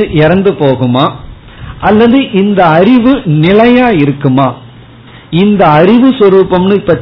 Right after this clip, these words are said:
சித்த பார்த்தமே, நம்மளுடைய அடுத்த கேள்வி, இந்த சித் அல்லது இந்த ஞானம் அழியக்கூடியதா அழியாததா? அதுதான் இப்பொழுது கேள்வி.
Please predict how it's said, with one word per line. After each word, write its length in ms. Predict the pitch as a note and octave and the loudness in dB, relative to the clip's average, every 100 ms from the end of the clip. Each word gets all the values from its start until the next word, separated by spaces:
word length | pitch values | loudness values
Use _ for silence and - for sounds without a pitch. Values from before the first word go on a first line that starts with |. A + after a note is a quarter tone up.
| - | -4
சித்த 400 | G#3 - A3+ A3 | -8 -4 -4 -2
பார்த்தமே, 640 | D3+ D#3 - D3+ C#3+ B2+ G#3 - - - - | -2 -2 -4 -4 -4 -4 -6 -10 -20 -20 -8
நம்மளுடைய 640 | E3 F3+ F#3 F3 E3 D#3+ E3 - - | -4 -2 0 0 0 -2 -4 -16 -6
அடுத்த 480 | C3+ F#3+ B3 A#3+ A3+ | -2 -2 0 -2 -2
கேள்வி, 640 | F3 D#3+ D#3+ F#3 C#3 E3 - E3 | -2 -2 0 -2 -2 -4 -8 -4
இந்த 400 | F#3+ G3+ F3+ E3+ - | -2 0 -2 -4 -6
சித் 440 | - C#4+ - - - - | -4 -4 -6 -20 -14 -4
அல்லது 520 | E3 F3+ F3+ F3 F3 | 0 2 2 0 -2
இந்த 420 | D#3+ E3 E3 D#3 D3 C3+ | -2 -2 -2 0 0 0
ஞானம் 800 | C#3+ C#3+ G3 A3+ G#3 C3+ A3 A#3 - - - - - - - - - - - C#3 | 0 2 2 0 0 0 -2 -4 -12 -14 -14 -16 -20 -20 -20 -20 -20 -18 -10 -4
அழியக்கூடியதா 1300 | D3 F3 A#3+ C4+ C#4 - F3 E3+ D#3+ D3 C#3+ C#3+ G3 - - | 0 2 4 2 0 -2 -2 0 0 -2 0 0 0 -2 -4
அழியாததா? 1000 | B2 C#3+ F3+ F#3+ D3 C3+ B2+ A2+ B2+ B2 A#2+ - | -2 0 2 2 0 -2 -4 -4 -2 -4 -6 -12
அதுதான் 320 | G3 D3+ G#3+ | -10 -6 -6
இப்பொழுது 420 | C#3+ C#3+ A#2+ - | -6 -6 -4 -6
கேள்வி. 340 | - A2+ A2+ | -6 -6 -8